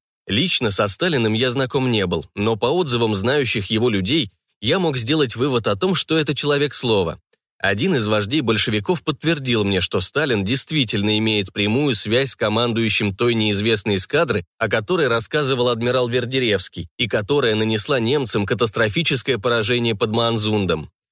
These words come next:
Весь материал, что я прочитал в большевистской газете, был им получен из первых рук. По словам Сталина, эта эскадра имела в своем составе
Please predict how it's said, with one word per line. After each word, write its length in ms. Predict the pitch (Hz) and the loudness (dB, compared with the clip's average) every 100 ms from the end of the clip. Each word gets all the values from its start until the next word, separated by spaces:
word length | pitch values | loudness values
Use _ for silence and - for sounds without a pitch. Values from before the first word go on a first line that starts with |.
| _ _ | _ _
Весь 340 | 101 107 185 - | -4 0 0 0
материал, 520 | 120 113 104 120 147 | 0 0 0 0 0
что 180 | - 113 | -2 0
я 160 | 110 | 0
прочитал 480 | 101 104 120 107 113 | 0 -2 -2 0 0
в 60 | 98 | 0
большевистской 600 | 107 - 113 113 - 110 | 0 0 0 0 -2 0
газете, 560 | 104 101 160 139 85 - _ _ | 0 0 -2 -2 -6 -8 _ _
был 220 | 120 202 | -2 0
им 120 | 190 160 | 0 0
получен 400 | 156 165 - 160 | 0 0 0 -2
из 180 | 156 | -2
первых 400 | - 156 151 147 | 0 0 0 0
рук. 300 | 135 90 - _ _ - | 0 -2 -6 _ _ -8
По 80 | 107 | -4
словам 380 | 113 107 104 92 | 0 0 0 -2
Сталина, 540 | - 151 120 90 78 - | -2 0 0 -2 -4 -4
эта 260 | 185 147 | -2 0
эскадра 500 | 104 - 151 165 120 107 | -2 0 -2 0 0 0
имела 300 | 113 156 127 | 0 0 0
в 60 | |
своем 320 | - 107 123 117 | 0 0 0 2
составе 580 | 104 92 151 165 90 | 0 0 2 2 0